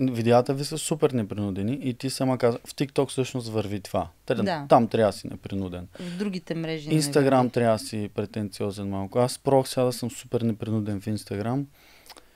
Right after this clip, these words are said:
Speaker 1: Хората се кефат такова, но по-скоро те неглижират. Ако си качиш мега намазаната снимка, където не си ти точно,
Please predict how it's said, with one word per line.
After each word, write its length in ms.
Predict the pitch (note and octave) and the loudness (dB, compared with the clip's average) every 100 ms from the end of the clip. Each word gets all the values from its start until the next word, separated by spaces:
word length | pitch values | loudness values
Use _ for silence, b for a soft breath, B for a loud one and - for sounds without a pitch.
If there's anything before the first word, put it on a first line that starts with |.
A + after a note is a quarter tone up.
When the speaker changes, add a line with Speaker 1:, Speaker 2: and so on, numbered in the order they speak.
| b b _ _ - - | b b _ _ -20 -8
Speaker 1:
Хората 380 | - G3 G3+ - | 2 4 4 0
се 140 | - | -6
кефат 440 | - - F#3 - - | 0 4 4 2 -4
такова, 360 | - F3 F#3+ | 0 2 4
но 100 | F3+ | 2
по-скоро 440 | - F3 - F#3 F3+ | 2 0 2 0 2
те 100 | E3+ | 0
неглижират. 600 | C#3 B2 B2 D#3 B2+ - | 2 2 2 2 2 0
Ако 260 | - B2 - | -2 -2 -4
си 140 | - | -8
качиш 420 | - B2 D#3 D#3+ | -4 -4 -2 -2
мега 460 | C#3+ C#3 C#3 D3 E3 | 2 6 8 8 6
намазаната 720 | D#3 C#3 B2+ A#2+ A2 G2 - | 6 8 8 6 0 -2 -8
снимка, 340 | - G#2 G2 G#2 | -6 -4 -2 -2
където 340 | G#2+ G#2+ B2 | -2 -2 0
не 140 | A2+ | 0
си 240 | G#2+ - D3+ | 0 -2 -2
ти 120 | D#3+ | -2
точно, 540 | - A#2 - G#2 C3+ | 6 6 6 0 -4